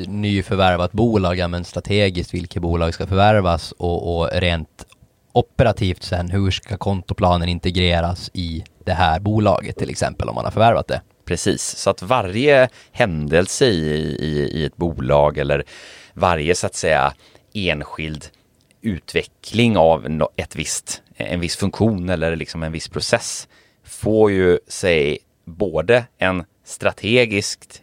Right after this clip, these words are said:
Speaker 2: liksom, perspektiv i, i, i arbetsprocessen då för att nå framåt, likväl som ett operationellt och genomförande och kanske väldigt djupt tekniskt perspektiv. Så att, eh,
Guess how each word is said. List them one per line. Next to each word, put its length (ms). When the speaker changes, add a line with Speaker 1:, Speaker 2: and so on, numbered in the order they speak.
Speaker 2:
liksom, 340
perspektiv 800
i, 80
i, 380
i 140
arbetsprocessen 760
då 120
för 120
att 40
nå 80
framåt, 480
likväl 360
som 160
ett 120
operationellt 640
och 60
genomförande 680
och 60
kanske 200
väldigt 200
djupt 200
tekniskt 420
perspektiv. 460
Så 180
att, 200
eh, 220